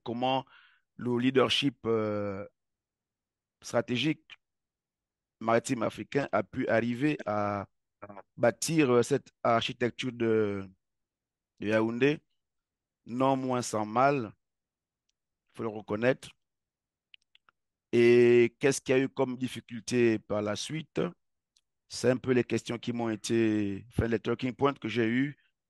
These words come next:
et je vais essayer de, d'y donner quelques éléments de réponse. Bon, juste pour planter un peu le décor, il faut dire que la piraterie commence, euh, dans cette région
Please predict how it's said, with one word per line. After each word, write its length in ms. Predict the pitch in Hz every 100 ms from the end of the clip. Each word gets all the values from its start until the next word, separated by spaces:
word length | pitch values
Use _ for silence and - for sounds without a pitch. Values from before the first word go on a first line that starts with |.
| _ _
et 100 | 117
je 120 | 113 120
vais 280 | 117 117
essayer 380 | 117 - 113 113
de, 480 | 113 107 104 101 95 _ _ _ _ _ _ _ _ _
d'y 160 | 110 117
donner 280 | 113 117 113
quelques 320 | 113 104 107
éléments 320 | 107 110 110
de 80 | 104
réponse. 640 | 98 - 101 92 - - _ _ _ _ _ _ _ _ _ _ _ _ _ _ _ _ -
Bon, 200 | 135 - -
juste 240 | 131 165
pour 160 | - 139
planter 360 | - 139 131 147
un 60 |
peu 160 | 127 143
le 80 | 123
décor, 500 | 120 _ - 156 156
il 80 |
faut 160 | - 117
dire 220 | 135 135 -
que 340 | 117 113 107 107 _ _ _ _ -
la 200 | 117 113
piraterie 640 | - 123 117 - 120 135 135
commence, 600 | - 120 131 131 120 110
euh, 480 | 110 110 104 101 95 _ _ _ _ _ _ _
dans 140 | 117
cette 300 | 113 131 -
région 920 | 107 113 113 117 131 139 135 131 117